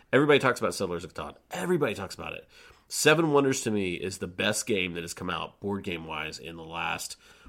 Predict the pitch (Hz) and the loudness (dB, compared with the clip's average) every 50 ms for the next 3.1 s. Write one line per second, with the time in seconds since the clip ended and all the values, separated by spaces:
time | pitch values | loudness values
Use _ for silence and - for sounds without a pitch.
0 | - - 107 95 85 80 85 90 78 80 - - - 78 - - 87 - - 107 | -8 -6 -4 -4 -2 -2 -2 -2 -2 -4 -6 -6 -6 -6 -6 -8 -12 -10 -8 -8
1 | 98 98 104 95 101 104 101 104 104 107 101 107 104 107 113 110 113 113 - - | -4 -4 -4 -4 -4 -4 -4 -2 -4 -4 -4 -6 -6 -6 -4 -2 -2 -4 -2 -2
2 | 92 95 92 90 - - 95 - - - - - _ - - - - _ _ _ | -4 -4 -4 -6 -4 -4 -4 -4 -6 -10 -16 -16 _ -20 -20 -20 -20 _ _ _
3 | _ - | _ -2